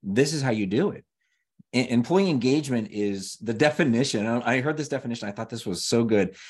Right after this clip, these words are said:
It's any effort that someone puts in the, uh, above the,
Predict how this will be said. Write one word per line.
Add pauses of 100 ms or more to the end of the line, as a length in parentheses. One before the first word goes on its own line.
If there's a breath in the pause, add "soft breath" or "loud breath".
(140 loud breath)
It's (460 soft breath)
any
effort (220)
that
someone (100)
puts
in (220)
the,
uh,
above
the,